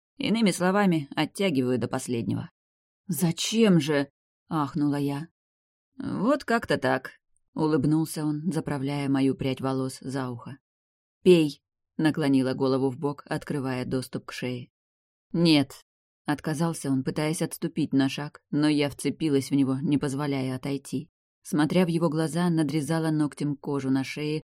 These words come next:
наблюдая, как взгляд высшего принял рубиновый оттенок, а он сделал глотательное движение. "Демия",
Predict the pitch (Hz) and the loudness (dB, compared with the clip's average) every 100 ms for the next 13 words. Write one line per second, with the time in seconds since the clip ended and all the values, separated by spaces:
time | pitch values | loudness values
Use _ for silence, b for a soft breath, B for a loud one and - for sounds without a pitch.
0 | _ 170 165 147 147 143 156 147 147 139 | _ 0 2 2 0 0 -2 -4 -4 -4
1 | 120 123 156 156 131 156 160 131 131 131 | -4 -2 -2 -2 -2 -2 -2 -4 -6 -4
2 | 156 156 151 147 156 147 156 147 151 143 | -2 0 2 0 0 2 2 0 -2 -8
3 | - 180 151 135 _ _ - 147 143 147 | -2 2 2 0 _ _ -4 0 2 0
4 | 131 147 139 139 135 139 139 - 127 127 | -2 -4 -4 -6 -4 -4 -4 -4 -6 0
5 | 131 127 127 139 139 127 120 117 - _ | 0 0 -2 -4 -2 -2 -2 -8 -14 _
6 | _ _ _ _ - - 131 160 160 151 | _ _ _ _ -4 0 4 6 6 6
7 | 143 117 127 143 | 2 2 -4 -8